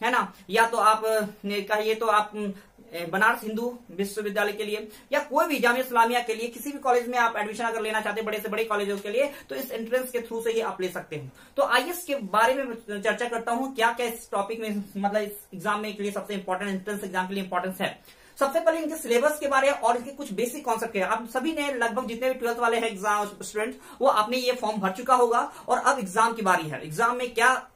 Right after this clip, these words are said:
कब exam होने वाली है और क्या एग्जाम होने के साथ साथ इसमें क्या-क्या पढ़ा जाए, उनके बारे में और questions क्या-क्या आएंगे, किस तरीके के होंगे। तो सबसे पहले मैं चर्चा करता हूँ, आइए start करता हूँ।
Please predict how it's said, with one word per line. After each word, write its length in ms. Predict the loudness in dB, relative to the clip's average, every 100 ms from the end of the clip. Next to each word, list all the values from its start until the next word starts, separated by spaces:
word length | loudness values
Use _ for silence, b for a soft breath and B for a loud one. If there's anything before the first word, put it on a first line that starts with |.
| -14
कब 260 | -2 0 2
exam 240 | 4 4
होने 180 | 4 2
वाली 200 | 2 2
है 340 | -4 -10 -16 B B B
और 180 | 8 8
क्या 200 | 6 4
एग्जाम 360 | 4 4 2 2
होने 160 | 2 -2
के 60 |
साथ 200 | 0 0
साथ 240 | 0 -4 -6
इसमें 240 | -6 -2
क्या-क्या 280 | 2 2 2
पढ़ा 260 | 2 4
जाए, 240 | 2 0 -6 -6
उनके 300 | -4 0 2
बारे 240 | 4 2 2
में 80 |
और 100 | 2
questions 320 | 0 -4 -6 -2
क्या-क्या 280 | -2 0
आएंगे, 280 | -2 -2 -4
किस 180 | -8 -6
तरीके 240 | -6 -6
के 100 | -6
होंगे। 300 | -4 -4 -6 -10 B -6
तो 100 | -4
सबसे 240 | -2 -2
पहले 180 | 0 0
मैं 100 | 0
चर्चा 240 | -2 -2
करता 220 | -2 0
हूँ, 80 | 0
आइए 140 | 0 -2
start 300 | 0 0 0
करता 200 | -2 -2
हूँ। 280 | -2 -6